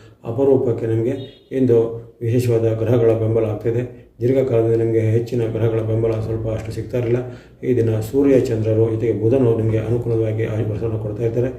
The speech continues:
ಇಷ್ಟಾರ್ಥ ಸಿದ್ಧಿ ಲಾಭ ವೃದ್ಧಿಯಾಗಲಿವೆ. ಮನೆಯಲ್ಲಿ ನೆಮ್ಮದಿ ವಾತಾವರಣ, ಬಂಧು ಬಾಂಧವರ ಜೊತೆ ಉತ್ತಮವಾದ ಬಾಂಧವ್ಯ ಏರ್ಪಡುವಂಥದ್ದು.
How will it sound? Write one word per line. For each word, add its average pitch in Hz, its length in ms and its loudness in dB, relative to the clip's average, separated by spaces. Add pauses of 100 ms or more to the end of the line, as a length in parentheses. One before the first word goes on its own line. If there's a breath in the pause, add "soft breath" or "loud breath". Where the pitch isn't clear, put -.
(380 loud breath)
ಇಷ್ಟಾರ್ಥ 117 380 -4
ಸಿದ್ಧಿ 107 220 -2
ಲಾಭ 113 180 -2
ವೃದ್ಧಿಯಾಗಲಿವೆ. 110 600 0
ಮನೆಯಲ್ಲಿ 113 300 0
ನೆಮ್ಮದಿ 113 300 0
ವಾತಾವರಣ, 110 360 0 (520 loud breath)
ಬಂಧು 123 200 2
ಬಾಂಧವರ 110 360 2
ಜೊತೆ 110 180 -2
ಉತ್ತಮವಾದ 110 360 -2
ಬಾಂಧವ್ಯ 107 400 -2
ಏರ್ಪಡುವಂಥದ್ದು. 107 480 -4